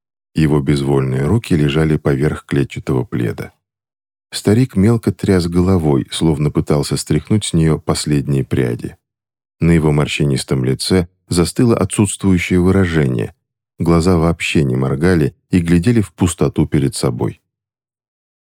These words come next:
Виктор ничего не понимал. Это определённо был Бигль,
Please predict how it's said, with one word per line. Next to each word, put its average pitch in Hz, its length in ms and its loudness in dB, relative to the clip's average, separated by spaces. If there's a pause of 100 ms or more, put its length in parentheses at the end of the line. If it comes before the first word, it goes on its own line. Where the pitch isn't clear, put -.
Виктор 131 540 0
ничего 76 480 0
не 78 120 0
понимал. 67 520 -2 (640)
Это 85 260 0
определённо 76 640 0
был 95 200 0
Бигль, 90 460 0